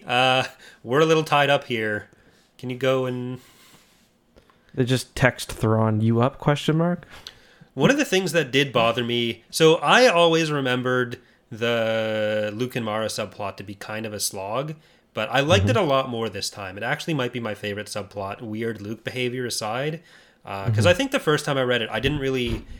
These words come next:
Speaker 1: have the context of Luke's behavior in prior books to
Speaker 2: Mm-hmm.
Speaker 1: kind of understand why it might be interesting to examine it in that way.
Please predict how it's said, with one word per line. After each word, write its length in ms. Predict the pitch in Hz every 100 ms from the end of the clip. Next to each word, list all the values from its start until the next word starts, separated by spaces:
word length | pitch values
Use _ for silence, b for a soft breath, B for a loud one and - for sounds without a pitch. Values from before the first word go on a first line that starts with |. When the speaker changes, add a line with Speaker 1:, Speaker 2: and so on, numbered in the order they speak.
| -
Speaker 1:
have 300 | - 127 123
the 80 | 120
context 640 | - 107 113 113 117 - 117
of 120 | 92
Luke's 240 | 98 101
behavior 500 | - 104 110 110 107
in 100 | 101
prior 320 | 98 107 101
books 480 | 98 101 107 - - b b b b
to 100 | -
Speaker 2:
Mm-hmm. 80 | 110
Speaker 1:
kind 160 | 95 101
of 100 | 101
understand 640 | 107 104 - 107 104 101
why 240 | 95 95 98
it 120 | 101
might 180 | 104 104
be 120 | 120
interesting 460 | 101 101 110 - 107
to 100 | 110
examine 400 | 107 98 95 104
it 40 | 135
in 100 | 120
that 200 | 117 123
way. 280 | 123 131